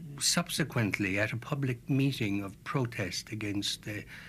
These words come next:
government's treatment of political prisoners, he spoke, uh, pr-, pretty forcibly about the government's treatment of prisoners, and I think he referred to them as belts and governors or something, which didn't appeal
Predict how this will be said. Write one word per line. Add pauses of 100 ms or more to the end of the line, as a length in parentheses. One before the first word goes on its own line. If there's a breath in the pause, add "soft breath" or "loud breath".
(100 loud breath)
government's
treatment
of
political
prisoners, (600 loud breath)
he
spoke,
uh, (320)
pr-,
pretty
forcibly (420 loud breath)
about
the
government's
treatment
of
prisoners, (440 loud breath)
and
I
think
he
referred
to
them
as
belts
and
governors
or
something,
which
didn't
appeal